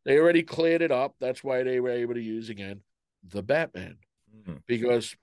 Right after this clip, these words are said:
Speaker 1: he's done. We took care of him. We paid him off. He's done.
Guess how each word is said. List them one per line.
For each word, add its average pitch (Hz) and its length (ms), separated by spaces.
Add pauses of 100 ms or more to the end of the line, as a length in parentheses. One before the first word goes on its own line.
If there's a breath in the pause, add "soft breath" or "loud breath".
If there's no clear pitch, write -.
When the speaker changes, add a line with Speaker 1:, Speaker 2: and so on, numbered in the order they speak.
(100)
Speaker 1:
he's 156 240
done. 147 260 (260)
We 147 100
took 165 180
care 156 220
of 110 100
him. - 140
We 117 120
paid 139 240
him 135 140
off. 104 200 (300)
He's 117 160
done. 101 220